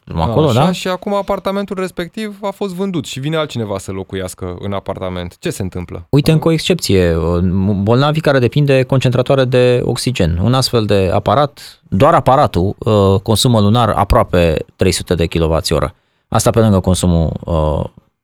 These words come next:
Speaker 1: dintr-o locuință care e taxat neplafonat, evident, din moment ce consumul este atât de mare. Și pentru un bolnav e nevoie ca minimum șaisprezece ore pe zi să fie conectat
Speaker 2: Problema
Speaker 1: la
Speaker 2: asta
Speaker 1: un
Speaker 2: a ajuns
Speaker 1: astfel
Speaker 2: și
Speaker 1: de
Speaker 2: pe
Speaker 1: aparat.
Speaker 2: masa decidenților politici și înțeleg că există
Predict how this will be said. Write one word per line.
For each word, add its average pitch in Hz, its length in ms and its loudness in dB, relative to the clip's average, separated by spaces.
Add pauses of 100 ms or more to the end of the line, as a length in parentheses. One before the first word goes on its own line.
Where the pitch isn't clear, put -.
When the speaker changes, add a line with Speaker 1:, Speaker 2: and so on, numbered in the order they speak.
(480)
Speaker 1:
dintr-o 95 340 2
locuință 92 600 2
care 90 240 2
e 90 120 0 (120)
taxat 95 360 0
neplafonat, 98 560 2
evident, 87 380 -2
din 85 120 0
moment 90 240 2
ce 87 100 -4
consumul 82 360 0
este 78 440 -2
atât - 240 -2
de 90 80 2
mare. 76 300 0 (320)
Și - 160 -4
pentru 120 240 2
un 117 60 4
bolnav 147 480 2
e 156 180 2
nevoie 135 340 4
ca 123 120 0
minimum 117 420 4
șaisprezece 107 580 2
ore 104 140 4
pe 95 120 0
zi 120 120 2
să 123 140 2
fie 120 160 2
conectat 113 680 0 (540)
Speaker 2:
Problema 139 340 -2
Speaker 1:
la 160 60 0
Speaker 2:
asta 147 120 0
Speaker 1:
un 95 100 4
Speaker 2:
a 101 40 4
ajuns 101 140 2
Speaker 1:
astfel 95 180 2
Speaker 2:
și 107 60 0
Speaker 1:
de 98 40 2
Speaker 2:
pe 101 60 0
Speaker 1:
aparat. 92 200 -4 (100)
Speaker 2:
masa 98 680 -4
decidenților 107 640 -4
politici 131 460 -8
și - 140 -10
înțeleg 123 320 -6
că 110 400 -4
există 107 480 -8